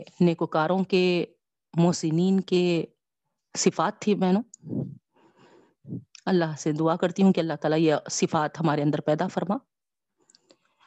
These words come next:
اس کے بعد نیکسٹ جو آیت ہے، جس میں اللہ تعالیٰ فرماتے ہیں، "والذین اذا فعلوا فاحشة او ظلموا انفسهم"،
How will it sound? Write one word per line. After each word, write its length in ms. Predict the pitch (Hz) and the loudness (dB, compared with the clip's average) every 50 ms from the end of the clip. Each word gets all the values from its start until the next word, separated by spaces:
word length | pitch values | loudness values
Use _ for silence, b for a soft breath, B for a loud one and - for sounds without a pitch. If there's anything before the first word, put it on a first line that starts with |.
| b b b b b b b b b _ _ _ _ _ _ _ _ _ _ _ _ _ _ - | b b b b b b b b b _ _ _ _ _ _ _ _ _ _ _ _ _ _ 0
اس 160 | 285 - - | 0 0 2
کے 120 | - 269 | 2 0
بعد 240 | 226 226 240 240 247 233 _ _ _ _ - | 0 2 0 -2 -2 -4 _ _ _ _ 2
نیکسٹ 360 | 202 226 277 285 - - 208 | 4 4 4 2 -2 -2 0
جو 380 | 247 254 247 240 - - _ - - B B B B B B B B B B _ | 2 2 2 2 -2 -6 _ -20 -16 B B B B B B B B B B _
آیت 380 | - 190 190 185 185 180 - - | -2 0 0 0 -2 -4 -4 -2
ہے، 160 | 180 190 254 - _ _ _ - - - - 175 156 139 - _ B B B B B B B B B B B B B B B B B | -2 -2 -4 -6 _ _ _ -8 -4 -4 -2 -2 -4 -8 -10 _ B B B B B B B B B B B B B B B B B
جس 220 | 185 277 262 - | 2 2 4 4
میں 80 | 294 262 | 2 2
اللہ 200 | 254 240 240 240 | 2 0 -2 -2
تعالیٰ 220 | - 226 226 277 302 294 | 0 0 0 0 0 -2
فرماتے 400 | - 240 226 220 240 247 - 247 | -2 -4 -4 -4 -6 -4 -4 -2
ہیں، 100 | 240 240 214 | 0 0 0
"والذین 500 | 214 214 220 214 220 208 214 285 302 285 | 0 0 0 0 -2 -2 0 0 0 2
اذا 320 | 269 247 233 208 226 214 | 2 2 2 2 0 0
فعلوا 440 | 214 - 240 214 202 247 254 262 277 | 0 0 -2 -2 -2 -2 -4 -6 -6
فاحشة 680 | - - 254 226 220 233 285 294 - 294 294 262 240 226 | -4 -2 0 0 0 0 -2 -2 -2 -2 -2 -2 -2 -2
او 200 | 202 220 220 208 | -2 -2 -2 0
ظلموا 380 | 208 220 233 262 254 233 202 | 0 0 0 2 2 2 2
انفسهم"، 600 | 196 190 190 - - 202 - - 147 135 - - | 2 0 0 0 -2 -2 -2 -2 -4 -4 -6 -10